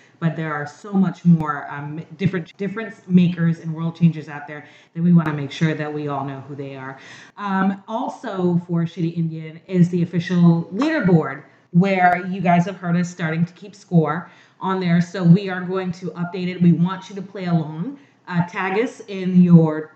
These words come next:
tweets or on Facebook with the hashtag Shitty Indian, and we'll look, look it up, and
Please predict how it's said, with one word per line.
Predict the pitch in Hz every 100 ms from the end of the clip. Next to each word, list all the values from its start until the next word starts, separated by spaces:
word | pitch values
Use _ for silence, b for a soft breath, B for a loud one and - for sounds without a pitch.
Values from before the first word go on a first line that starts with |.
| _
tweets | - 240 240 - _
or | 202 180 170 160 -
on | 165 156 151 151
Facebook | 175 180 180 - 240 -
with | 185 -
the | 160 151 143
hashtag | 151 151 - 165 147 -
Shitty | 180 160 151
Indian, | 165 170 214 247 b b b
and | 202
we'll | 202 190
look, | 185 - -
look | 185 226 233
it |
up, | 214 214 214
and | 180 170